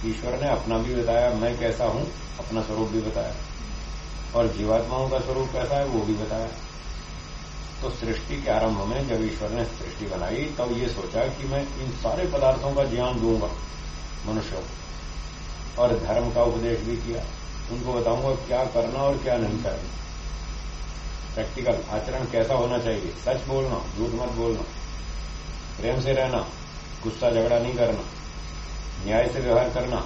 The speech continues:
अन्याय नहीं करना, दूसरे का हिस्सा नहीं छीन लेना। इस तरह से सारा धर्म का उपदेश दिया। तो ईश्वर संकल्प करता है कि अब मैं सृष्टि बनाऊंगा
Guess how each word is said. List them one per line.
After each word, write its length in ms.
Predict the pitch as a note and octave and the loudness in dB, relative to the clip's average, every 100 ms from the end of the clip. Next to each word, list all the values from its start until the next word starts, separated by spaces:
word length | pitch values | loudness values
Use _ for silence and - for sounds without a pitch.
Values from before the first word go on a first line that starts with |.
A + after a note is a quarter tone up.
| - - | -4 -2
अन्याय 300 | A2 A2+ A#2+ | 2 4 4
नहीं 220 | B2 A#2+ | 2 2
करना, 260 | A#2 G#2 - - - G2 | 2 0 -4 -8 -8 -4
दूसरे 300 | G#2+ A#2 A#2 | -4 0 2
का 80 | A#2+ | 4
हिस्सा 240 | G#2 A#2+ | 2 2
नहीं 160 | A#2 A#2+ | 0 0
छीन 240 | A#2+ A#2 | 0 2
लेना। 240 | A#2 G#2+ - - - - - - - - - - - - - - - - - - - - - | 2 0 -4 -8 -8 -8 -8 -8 -8 -8 -8 -8 -8 -8 -6 -6 -6 -8 -8 -8 -8 -8 -4
इस 140 | A2+ A2+ | -2 0
तरह 160 | G#2+ | 2
से 140 | F#2 F2 | 0 0
सारा 260 | G#2 A#2 | 4 4
धर्म 280 | A2 G#2 A2+ | 4 2 2
का 120 | A2 | 0
उपदेश 340 | A2 A2 A2+ G#2 | -2 0 0 0
दिया। 220 | A2+ - - - - - - - - - - - - - - - - | -2 -4 -6 -8 -8 -8 -8 -8 -8 -8 -6 -6 -6 -6 -6 -6 -6
तो 140 | B2 B2 A2+ | -4 -2 0
ईश्वर 320 | A2 A#2 C#3 - - - - - - | 0 6 6 6 -2 -8 -8 -8 -6
संकल्प 420 | A#2 A2+ D3 - | -2 4 4 6
करता 260 | - A2 A2+ | 2 4 4
है 140 | A2 | 4
कि 140 | A2+ B2 | 4 4
अब 100 | A2+ | 4
मैं 140 | A2+ | 2
सृष्टि 320 | A2 G#2 - | 0 -2 -2
बनाऊंगा 460 | G2 G2 A2 C3 | -2 -2 0 2